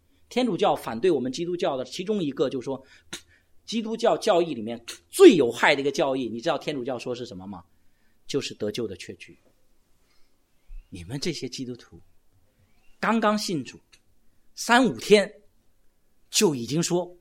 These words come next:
我一定上天堂了。我们天主教，我们修炼了几十年，还不知道自己能不能上天堂，而且还认为自己一定下炼狱，而且还炼得很苦。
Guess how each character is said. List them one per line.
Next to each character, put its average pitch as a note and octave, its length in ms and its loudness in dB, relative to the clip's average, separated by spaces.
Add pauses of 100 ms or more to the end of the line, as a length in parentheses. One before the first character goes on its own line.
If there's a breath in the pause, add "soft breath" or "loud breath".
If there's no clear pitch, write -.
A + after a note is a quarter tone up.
(180)
我 G2+ 140 -12
一 A#2+ 180 -2
定 G#3 160 0
上 E3 200 0
天 C#3+ 180 -4
堂 G#2 200 -10
了。 G#2+ 140 -12 (280)
我 G#2+ 200 -6
们 E3+ 160 -2
天 B3+ 240 -2
主 D3+ 140 -6
教， E3+ 340 -2 (380)
我 C#3 100 -10
们 F3+ 100 -4
修 C#4 220 2
炼 C#4+ 160 0
了 F#3+ 80 -2
几 - 200 -4
十 D4+ 180 0
年， G#3 380 -6 (320)
还 - 340 -4
不 G3+ 160 -4
知 F#3+ 100 -4
道 A3+ 160 2
自 F3+ 140 -10
己 E3 80 -6
能 D3 160 -4
不 F3+ 60 -4
能 F#3 80 -8
上 F3+ 160 -6
天 E3 160 -4
堂， D3+ 100 -4
而 D3+ 160 -2
且 E3+ 100 -6
还 D3 120 -2
认 F3 120 0
为 D#3+ 120 2
自 E3+ 120 -10
己 C#3 140 -8
一 - 20 -8
定 D#3+ 160 -4
下 E3 200 -2
炼 D#3 200 -2
狱， D#3 240 -8 (140 loud breath)
而 F3 100 -2
且 D#3 60 -4
还 C3 100 -4
炼 F#3+ 200 2
得 D3+ 40 0
很 G3 200 -2
苦。 - 200 -14